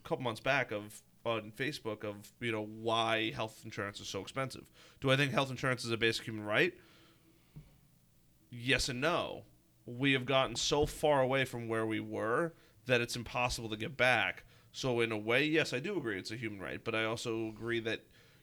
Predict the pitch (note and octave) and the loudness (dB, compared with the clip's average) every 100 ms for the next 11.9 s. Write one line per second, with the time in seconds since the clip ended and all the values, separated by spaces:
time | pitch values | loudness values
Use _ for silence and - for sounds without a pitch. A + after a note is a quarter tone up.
0 | _ B2 C3+ C3 - E3+ D#3+ E3 - C#3 | _ -4 -2 -2 2 4 4 0 -4 -4
1 | C3+ C3 B2+ A#2+ B2 A#2+ A#2+ A#2 A2 A#2+ | 0 4 4 4 0 0 0 -2 -2 2
2 | B2 F3 E3+ E3 F2+ - - - D#2 - | 2 2 0 -4 -4 -6 -6 -4 -4 -6
3 | - - - - A#2 A2 G#2 - G#2+ G#2+ | -14 -20 -18 -6 0 0 0 -4 -6 -6
4 | G#2+ A2 A2+ G#2+ A2 - A2 A2+ - G2+ | -6 -4 -2 -4 -8 -10 -6 -6 -6 -8
5 | G#2 A#2 D#3 A#2 A#2+ B2+ B2 A2 - A2+ | -4 -2 -4 -6 -8 -2 -2 -2 -4 0
6 | A2+ G#2+ - B2 A2+ G#2+ - - _ _ | 0 0 -4 -4 -4 -6 -14 -20 _ _
7 | _ C3+ B2+ A2 B2 D#3 E3+ G#3 C#4 D#3+ | _ 2 2 2 2 2 -2 -2 -6 -8
8 | B2 A#2 A#2+ C3+ D3 D3 F3+ - - - | 0 2 4 2 0 0 -4 0 0 0
9 | E3+ G2 D#2+ - - - A#2+ A#2+ G#2+ B2 | -2 -2 -4 -8 -14 0 2 2 0 -2
10 | A2+ A2+ A2 - - B2 B2+ C#3+ B2 B2+ | 0 0 -4 -12 -2 0 0 0 0 4
11 | B2+ B2 A#2+ E3+ D#3 C3+ C#3 G3 | 4 4 2 0 0 0 2 2